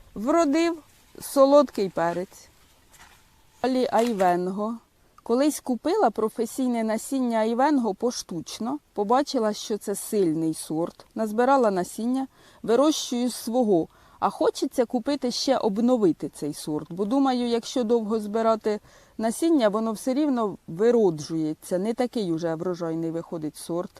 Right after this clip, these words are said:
Разом з ним я купила і жовтий еней, теж збираю своє насіння, треба оновлювати. Зараз розсада жовтого перцю стала більш популярна,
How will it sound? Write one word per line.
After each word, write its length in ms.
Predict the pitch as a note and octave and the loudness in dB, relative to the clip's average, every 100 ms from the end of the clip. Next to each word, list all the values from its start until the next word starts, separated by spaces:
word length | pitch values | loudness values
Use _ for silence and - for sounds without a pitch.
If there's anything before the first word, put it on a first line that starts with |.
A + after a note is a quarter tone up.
| _ _ _ _ _ _ _ _ | _ _ _ _ _ _ _ _
Разом 160 | C4 B3+ | -16 -12
з 60 | |
ним 240 | B3 C#4+ C4 | -6 -2 -2
я 140 | A3 | -2
купила 500 | - A3+ B3 A#3 A3+ - | -2 -2 2 4 4 2
і 120 | A#3 | 2
жовтий 520 | B3 C#4 A#3 A#3 G#3+ | 4 2 2 -4 -2
еней, 540 | - A3 F#3+ G3+ G#3 _ _ | 0 2 2 2 -2 _ _
теж 280 | - A#3 F3 | 6 6 6
збираю 400 | E3+ F#3+ F#3 E3+ | 2 4 6 4
своє 340 | - F3 F#3 | 0 0 0
насіння, 560 | F3+ F3 - C4+ C4+ G#3 | 0 -2 0 2 2 0
треба 320 | G#3 G#3 G3 | 0 2 4
оновлювати. 760 | F#3+ F#3+ D3+ D#3 D#3 D#3+ F#3+ A3 _ _ _ _ _ - | 4 2 0 0 -2 -4 -6 -8 _ _ _ _ _ -14
Зараз 460 | E3+ A3+ F4 C#4+ G#3+ | 0 4 6 6 4
розсада 540 | G#3 - B3+ A#3 A#3 | 0 0 2 2 2
жовтого 460 | B3 A3+ A3 A3 A3+ | 0 -2 0 0 2
перцю 420 | C4+ C4+ - F#3+ | 2 0 -4 -8
стала 360 | - A3 A3 | -2 2 4
більш 320 | G3 G#3+ G3+ - | 2 0 -6 -4
популярна, 800 | G#3+ G3+ A3+ A#3+ D4 B3+ F3 | -4 -2 0 2 4 2 -2